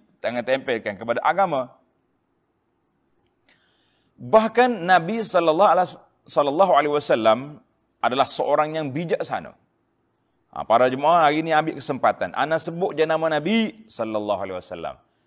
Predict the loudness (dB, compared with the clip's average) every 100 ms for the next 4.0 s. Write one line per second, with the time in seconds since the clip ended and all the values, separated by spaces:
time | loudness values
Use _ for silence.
0 | _ -6 2 2 2 -4 -2 0 0 2
1 | 0 -2 -8 -10 -12 -8 -6 -6 -4 2
2 | 4 6 4 0 -6 -6 -6 -4 -4 -4
3 | -6 -8 -6 -4 -2 -4 -8 -12 -12